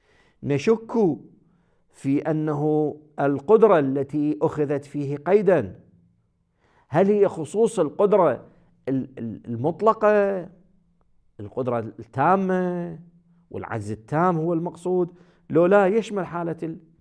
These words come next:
الاشتراك، وبالتالي يكون أحدهما مطلق والثاني مشكوك الفعلية، لأنه فيه قيد، وهذا القيد ممكن أن يكون متحقق في المقام أو غير متحقق في المقام، وهو قيد القدرة الشرعية،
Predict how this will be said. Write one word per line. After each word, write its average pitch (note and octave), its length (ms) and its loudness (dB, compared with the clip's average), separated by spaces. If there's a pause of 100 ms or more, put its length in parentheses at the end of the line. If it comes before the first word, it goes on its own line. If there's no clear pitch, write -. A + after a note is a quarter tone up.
(320)
الاشتراك، B2 500 -12 (1080)
وبالتالي C#3 520 -6
يكون A2 260 -12
أحدهما B2+ 520 -14
مطلق D#3+ 460 -16 (840)
والثاني E3+ 760 -12
مشكوك E3 560 -12
الفعلية، G2+ 640 -14 (400)
لأنه C3 460 -6
فيه A#2 300 -10
قيد، A3 420 -6 (420)
وهذا A2+ 280 -10
القيد C#3+ 440 -6
ممكن F#3 280 -6
أن D#3 140 -8
يكون D#3 300 -8
متحقق F#3+ 520 -12
في - 60 -12
المقام F#3 400 -8
أو F#3 120 -4
غير D3+ 120 -4
متحقق A2 420 -14
في - 60 -16
المقام، A#2 360 -14 (340)
وهو C#3 220 -4
قيد D3+ 320 -4
القدرة B2 460 -6
الشرعية، E3+ 600 -8